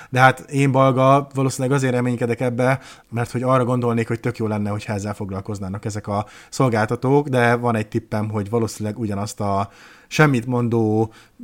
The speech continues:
szövegtömböket fogjuk megtalálni, mert ugye ránézésre is gyakorlatilag a, az adatvédelmi nyilatkozatuk egy, egy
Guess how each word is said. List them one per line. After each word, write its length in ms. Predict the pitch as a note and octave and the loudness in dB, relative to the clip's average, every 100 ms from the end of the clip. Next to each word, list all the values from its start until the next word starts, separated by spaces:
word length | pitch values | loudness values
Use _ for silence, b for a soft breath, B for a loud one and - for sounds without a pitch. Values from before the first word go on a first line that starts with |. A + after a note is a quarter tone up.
| D3+ D3+ | -4 -4
szövegtömböket 880 | - D3 B2 - B2+ A#2+ A2+ A#2+ - | 4 4 4 2 0 0 0 -2 -2
fogjuk 340 | B2+ A#2+ A2 | -2 -2 -2
megtalálni, 840 | B2 A#2+ A#2+ A2+ A2+ A2+ B2+ D3+ B B B | -2 -2 -2 0 2 2 2 0 B B B
mert 180 | G#2+ A2+ | -4 -2
ugye 140 | A2 | 2
ránézésre 680 | B2 A#2+ A2+ G#2+ A2+ - A2+ | 6 6 4 0 -2 -2 -2
is 200 | A2 - | -2 -2
gyakorlatilag 720 | A#2 - A2 A2 A2+ G#2 G#2 | -4 -2 -2 -2 -2 -4 -2
a, 340 | G2+ G2+ G2 | -2 -2 -4
az 120 | A2 | -6
adatvédelmi 580 | A2 G#2 - A2 G#2 G#2 | -4 -4 -4 -4 -2 -4
nyilatkozatuk 760 | G#2 G2+ - A2+ G#2+ - G2 - | -4 -6 -6 -6 -6 -8 -10 -10
egy, 360 | A#2 G2+ F2+ - | -8 -8 -8 -14
egy 340 | A#2 G2 - | -10 -10 -12